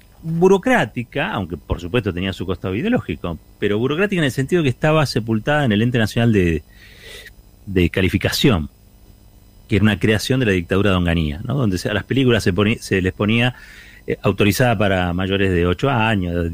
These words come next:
dieciséis años, veintiún años. O sea, se las calificaba según la franja de edad que podía acceder a ver el film. Y lo que hicieron con La Patagonia Rebelde fue directamente no,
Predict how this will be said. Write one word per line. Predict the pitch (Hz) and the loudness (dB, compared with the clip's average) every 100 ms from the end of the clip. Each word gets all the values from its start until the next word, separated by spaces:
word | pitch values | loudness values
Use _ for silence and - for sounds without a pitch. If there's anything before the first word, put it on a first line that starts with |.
| 90 87 | -6 0
dieciséis | 98 - - 101 87 | 0 0 0 0 0
años, | 120 120 90 90 | 0 2 2 2
veintiún | 90 - 101 | 0 0 0
años. | 120 90 90 - - - | 0 0 -4 -6 -14 -8
O | |
sea, | - 127 | -2 0
se | - | 0
las | 120 | -2
calificaba | - 139 117 139 175 165 165 - - - | 0 0 0 2 2 2 0 -8 -20 -16
según | - 123 143 | -4 0 2
la | 139 | 0
franja | - 165 170 - | 2 2 2 2
de | 120 | 2
edad | 120 123 | 2 0
que | - | -2
podía | - 110 113 | -2 0 -2
acceder | - 104 104 101 | -2 0 4 6
a | |
ver | 98 95 - - - - - | 4 2 -2 -10 -20 -20 -2
el | 104 90 | 0 2
film. | - 87 78 - _ _ - - - - - - - - - - - - - - - | 2 2 2 -4 _ _ -20 -20 -20 -20 -20 -20 -20 -20 -20 -20 -20 -20 -20 -20 -2
Y | 139 | 2
lo | 147 | 4
que | |
hicieron | 151 226 | 4 4
con | 196 175 | 4 4
La | 156 143 131 | 4 2 0
Patagonia | - 127 160 175 190 | 0 0 0 0 0
Rebelde | 240 196 202 | 0 0 -2
fue | - - 165 | -4 -4 -2
directamente | 160 170 160 196 | -2 -4 -4 -4
no, | 156 | -6